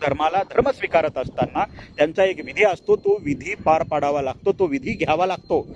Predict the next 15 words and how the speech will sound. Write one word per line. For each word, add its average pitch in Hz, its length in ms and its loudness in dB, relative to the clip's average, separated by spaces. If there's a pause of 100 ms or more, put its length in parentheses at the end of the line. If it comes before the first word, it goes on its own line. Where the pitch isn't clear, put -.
(280)
तसाच 220 280 2
बौद्ध 190 300 0
धम्मामध्ये 160 540 -4
दीक्षा 139 340 -2
हा 139 120 0
विधी 120 240 -12
आहे. - 100 -18 (840)
आणि 131 160 -16
ज्या 143 160 2
लोकांनी 123 420 -6 (500)
धम्मदीक्षा 185 440 0
घेतली 131 300 -8
नाही, 113 260 -14 (340)
त्या 151 140 2
लोकांना 135 540 -2